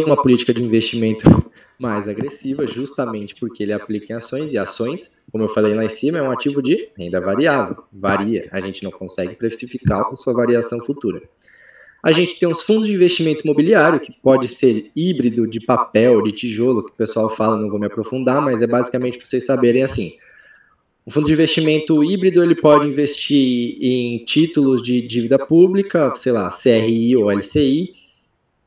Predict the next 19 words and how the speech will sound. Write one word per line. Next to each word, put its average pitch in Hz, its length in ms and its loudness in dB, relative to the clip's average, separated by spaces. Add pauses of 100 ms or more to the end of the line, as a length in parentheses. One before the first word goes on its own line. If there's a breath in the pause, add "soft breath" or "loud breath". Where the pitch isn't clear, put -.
(180)
ou 135 240 8
em 117 140 0
tijolo, 147 560 2
que - 140 -12
seria, 110 280 0
ele 104 140 -2
tem 127 320 -2
uns 107 140 -4
imóveis 107 500 0
próprios, 147 460 0
e 135 80 4
aí 123 160 4
o, 120 240 -2
o 131 80 -4
de 113 120 -6
papel, 120 480 2
ele 107 140 2
só 139 240 -2
investe 104 720 -2